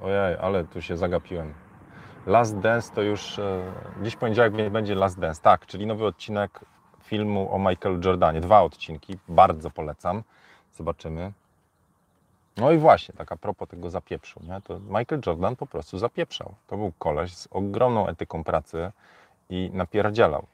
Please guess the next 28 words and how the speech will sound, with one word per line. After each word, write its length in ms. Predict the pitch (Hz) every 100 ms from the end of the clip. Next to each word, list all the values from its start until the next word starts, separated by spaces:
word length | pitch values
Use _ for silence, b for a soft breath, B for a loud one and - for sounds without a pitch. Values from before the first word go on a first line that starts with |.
| _ _
Domyślam 640 | - 92 104 165 214 123
się, 80 | 95
że 80 | 80
są 140 | 87
jakieś 200 | 80 85
czarne 320 | - 87 85 82
historie, 460 | - - 82 85
a 60 | 82
to 100 | 82
jest 100 | -
taka 180 | - 82
trochę 220 | 87 85
wybielona 460 | 85 90 95 80
historia, 520 | 69 - 80 76 80 87 B B B B _ 80
e, 360 | 78 76 78 - -
ale 600 | 78 82 82 82 82 85 - 87
chyba 180 | 85 90
każdy 260 | 107 95
ma 300 | 87 78 76 -
też 220 | 78 -
tą 140 | - 76
swoją 320 | - 80 76 _
ciemniejszą 480 | 92 90 87 - 82
naturę, 400 | 80 - 80 73
nie? 180 | 82 90 _ _ _ _ _ _ _ - 71
Na 60 |
przykład 420 | 71 - 80 71
ja. 200 | 82 73